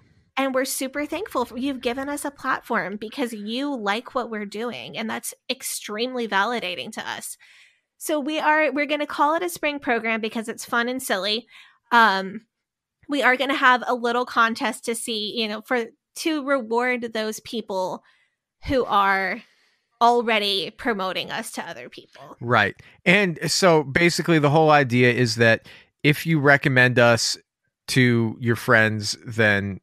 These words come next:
Speaker 2: we will give you prizes. Yeah.
Speaker 1: Right. Instead of the good news of Jesus, spread the good news of the Leaving Ed-, Leaving Eden podcast. <laughs>
Speaker 2: I feel s-,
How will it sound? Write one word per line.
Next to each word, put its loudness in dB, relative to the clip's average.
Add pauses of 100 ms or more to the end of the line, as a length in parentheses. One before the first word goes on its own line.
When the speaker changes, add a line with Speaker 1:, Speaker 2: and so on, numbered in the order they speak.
Speaker 2:
we -2
will -4
give -4
you -6
prizes. -2 (720)
Yeah. -2
Speaker 1:
Right. -4 (260)
Instead -2
of -2
the -6
good -2
news -2
of -4
Jesus, -8
spread -4
the -6
good -6
news -6
of -10
the -18
Leaving -10
Ed-, -12
Leaving -2
Eden -10
podcast. -10 (220)
<laughs> -18
Speaker 2:
I 0
feel 2
s-, 0